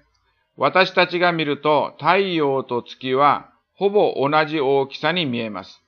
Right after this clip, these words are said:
地球から月までの距離は三十八万キロメートル、太陽までは一億五千万キロメートルです。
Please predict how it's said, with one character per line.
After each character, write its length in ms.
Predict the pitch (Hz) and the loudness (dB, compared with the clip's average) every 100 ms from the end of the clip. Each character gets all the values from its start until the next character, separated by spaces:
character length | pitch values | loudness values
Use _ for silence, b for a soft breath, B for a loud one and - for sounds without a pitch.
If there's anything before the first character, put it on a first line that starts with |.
| _ _ _ _ _ _ _ _ - | _ _ _ _ _ _ _ _ -16
地 140 | 139 | -12
球 320 | 175 214 208 | -6 0 0
か 160 | 202 208 | 2 4
ら 220 | 202 160 | 4 4
月 300 | - - 175 | -2 -10 -4
ま 160 | 175 170 | -2 0
で 120 | 170 | 0
の 160 | 156 | -2
距 160 | - 135 | -4 -4
離 180 | 131 117 | -4 0
は 360 | 135 135 - _ _ _ | 2 2 0 _ _ _
三 400 | - 165 180 156 | 0 0 0 -6
十 280 | 139 127 110 | -4 -4 -6
八 340 | 101 117 147 | -8 -10 -4
万 280 | 147 147 143 | 0 0 -2
キ 120 | 143 | -4
ロ 120 | 135 | -4
メ 200 | 131 131 | -2 -4
ー 60 | 127 | -6
ト 100 | 123 | -6
ル、 180 | 123 - _ _ _ _ _ _ _ _ | -6 -8 _ _ _ _ _ _ _ _
太 180 | 135 156 | 0 2
陽 420 | 175 170 170 165 | 2 2 2 2
ま 120 | 165 | 0
で 140 | 160 151 | 0 0
は 380 | 151 156 120 - | 4 4 2 -4
一 360 | 135 - 175 | -12 -6 -2
億 320 | 170 139 117 110 | -2 -2 -6 -6
五 160 | 113 | -6
千 360 | 123 151 151 147 | -4 -4 -4 -2
万 300 | 147 143 135 | -2 -2 -6
キ 140 | 147 | -4
ロ 120 | 139 135 | -4 -2
メ 180 | 135 | -4
ー 80 | 131 | -4
ト 80 | 139 | -6
ル 100 | 135 | -6
で 120 | 107 | -8
す。 200 | - _ | -12 _